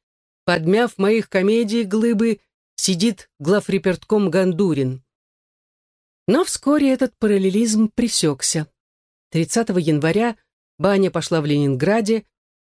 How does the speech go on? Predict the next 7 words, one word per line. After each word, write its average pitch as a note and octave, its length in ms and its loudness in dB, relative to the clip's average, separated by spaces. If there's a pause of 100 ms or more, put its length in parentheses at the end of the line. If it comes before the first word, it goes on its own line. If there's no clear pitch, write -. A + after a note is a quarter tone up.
шестнадцатого E3 680 0
марта E3 400 0
в - 60 -20
театре F3 360 0
имени F3+ 360 0
Всеволода F3 680 -2
Мейерхольда. D3+ 800 -2